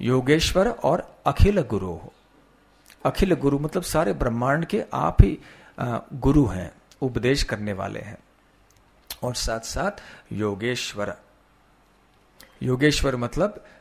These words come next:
योग शक्ति के स्वामी। इस प्रकार से कुंती महारानी अपनी प्रार्थना समाप्त करती हैं। भगवान श्री कृष्ण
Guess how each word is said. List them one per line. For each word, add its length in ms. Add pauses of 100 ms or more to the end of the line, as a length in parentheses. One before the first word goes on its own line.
(100)
योग 400
शक्ति 440
के 180
स्वामी। 560 (2500)
इस 140
प्रकार 360
से 160
कुंती 320
महारानी 580 (200)
अपनी 260
प्रार्थना 640
समाप्त 560
करती 280
हैं। 340 (2000)
भगवान 420
श्री 220
कृष्ण 540